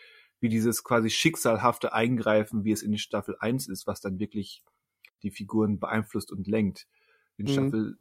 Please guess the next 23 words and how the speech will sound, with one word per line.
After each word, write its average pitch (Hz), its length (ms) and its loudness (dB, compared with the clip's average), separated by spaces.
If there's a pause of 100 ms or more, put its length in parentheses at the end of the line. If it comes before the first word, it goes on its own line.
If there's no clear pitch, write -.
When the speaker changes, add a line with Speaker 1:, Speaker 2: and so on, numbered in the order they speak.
Speaker 1:
zwei 110 460 2
wirkte 110 340 0
es - 440 -6 (200)
mehr 107 460 0
wie 104 220 -2
Spielerei 98 760 -2 (1080)
und 98 480 -6
nicht 107 200 0
so 104 160 -2
gut, 104 500 -4
ähm, 95 220 -4
verknüpft. - 600 -4
Auch, 120 300 4
auch 120 300 4
die - 240 -2
Alan-Geschichte 117 640 4
ist 104 120 -4
in 104 80 -2
Staffel - 320 -4
zwei, 104 500 0
wirkt 107 320 -2
ein 107 80 0
bisschen 101 520 -2